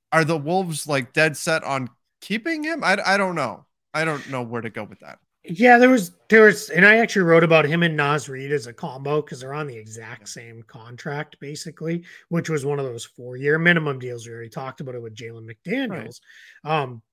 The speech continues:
Speaker 2: where you could be extended, you could get him on the Dinwiddie type contract. Uh, Darren Wolfson, who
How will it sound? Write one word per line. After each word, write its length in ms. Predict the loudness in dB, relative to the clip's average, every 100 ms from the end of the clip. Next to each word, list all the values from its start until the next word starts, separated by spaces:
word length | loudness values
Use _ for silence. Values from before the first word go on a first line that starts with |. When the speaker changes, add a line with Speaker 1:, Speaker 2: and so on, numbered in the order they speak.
| _ _ -8
Speaker 2:
where 240 | 0 6 6
you 200 | 4 -4
could 160 | -2
be 160 | -2 -2
extended, 580 | -4 -12 -14 -12 -14 -14
you 80 |
could 180 | -16 -16
get 140 | -14 -14
him 100 | -8
on 140 | -4
the 80 | -2
Dinwiddie 460 | -2 -2 -4 -6
type 260 | -10 -14 -14
contract. 640 | -18 -18 -16 -14 -14 -16 -18 -20 -16
Uh, 140 | -14 0
Darren 360 | 6 6 4
Wolfson, 460 | 2 0 0 -10
who 120 | -12